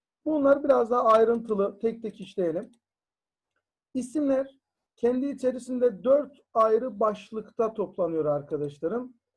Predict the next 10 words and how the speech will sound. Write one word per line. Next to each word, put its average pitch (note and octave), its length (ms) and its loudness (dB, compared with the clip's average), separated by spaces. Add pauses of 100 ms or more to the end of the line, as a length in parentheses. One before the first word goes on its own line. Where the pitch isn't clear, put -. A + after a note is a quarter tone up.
(120)
Bunlar B3 540 -2 (840)
varlıklara A#3+ 800 2
verilişine A#3 560 -4
göre A3+ 320 0
özel G#3+ 300 -2
isim. D#3 260 -10
Sadece C4+ 920 -2
bir C#4+ 360 -4
tane G#3+ 360 -4
olacak. F3 460 -2